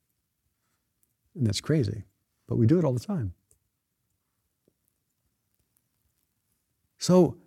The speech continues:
savoring the depths, savoring the depths of someone, something,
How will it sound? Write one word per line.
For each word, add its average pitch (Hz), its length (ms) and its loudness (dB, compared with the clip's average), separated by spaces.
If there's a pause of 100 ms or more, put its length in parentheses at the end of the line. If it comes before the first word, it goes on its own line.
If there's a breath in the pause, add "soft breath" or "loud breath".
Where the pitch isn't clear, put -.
(120)
savoring 202 1300 6 (200 soft breath)
the 147 120 8
depths, 156 720 4 (1300)
savoring 190 1040 4 (120)
the 139 80 4
depths 165 500 0 (280)
of 117 260 -2 (1400)
someone, 135 720 4 (540)
something, 123 840 2